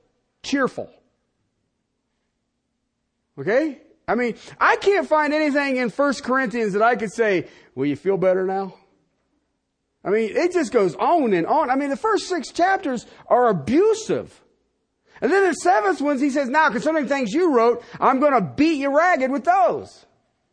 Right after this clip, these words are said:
And you're like, "Gee, many crickets." Okay? What a bunch of knuckleheads.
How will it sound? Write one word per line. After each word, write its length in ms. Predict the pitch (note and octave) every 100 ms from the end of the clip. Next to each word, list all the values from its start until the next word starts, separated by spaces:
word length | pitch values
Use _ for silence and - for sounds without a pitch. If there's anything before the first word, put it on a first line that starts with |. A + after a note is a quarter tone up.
| _ _ _
And 80 | C4
you're 100 | C#4
like, 200 | A3 A3
"Gee, 320 | - F4+ D4+
many 240 | F3 B2 B2
crickets." 920 | - G4 A3 - C3+ G2+ - - - _ _ _ _ _ _ _ _ _ _ _ _ _ _ _ -
Okay? 300 | D3 G3+ A#3+ -
What 380 | - E4+ A4 A4
a 20 |
bunch 300 | F#4 G4 F#4+
of 100 | F#4+
knuckleheads. 1080 | G4 G4+ G#4 G#4 E4+ C4 E3 A#2 F2 -